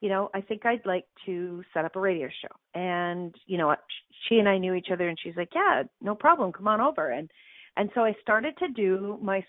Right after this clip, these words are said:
solo radio show again on that platform. And it was about, uh, I'd say about a month,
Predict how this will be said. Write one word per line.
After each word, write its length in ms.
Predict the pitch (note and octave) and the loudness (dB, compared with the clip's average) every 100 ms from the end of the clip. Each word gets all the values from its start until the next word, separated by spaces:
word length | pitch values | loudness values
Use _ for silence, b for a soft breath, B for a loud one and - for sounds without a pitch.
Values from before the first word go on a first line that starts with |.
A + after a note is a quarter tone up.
| - | 2
solo 340 | F#3+ F#3 G3 | 2 4 -2
radio 380 | G#3 C4+ C#4+ D3 - | -2 -6 -4 -6 -6
show 160 | E3+ C#3+ | -4 -4
again 380 | D3 C3+ C3 B2 _ - | -4 -6 -6 -12 _ -12
on 140 | F3 | -6
that 200 | F3 - | -4 -6
platform. 580 | - C#3+ - E3 C#3 C3+ _ _ _ _ _ _ _ _ _ _ _ B B B B B B B - | 0 0 0 -4 -6 -8 _ _ _ _ _ _ _ _ _ _ _ B B B B B B B 4
And 160 | C4 | 6
it 80 | C4+ | 6
was 100 | C4+ | 4
about, 520 | B3+ A3 C4+ G#4 C5+ C#5 _ _ | 2 6 6 8 8 4 _ _
uh, 380 | D4 D#4 D#4+ D4+ C4+ - | -2 0 0 -2 -6 -4
I'd 140 | C4+ - | -4 0
say 140 | C#4+ | 0
about 200 | B3+ A#3 | 2 2
a 60 | G3+ | 0
month, 360 | G3 G#3 A3 | 0 0 0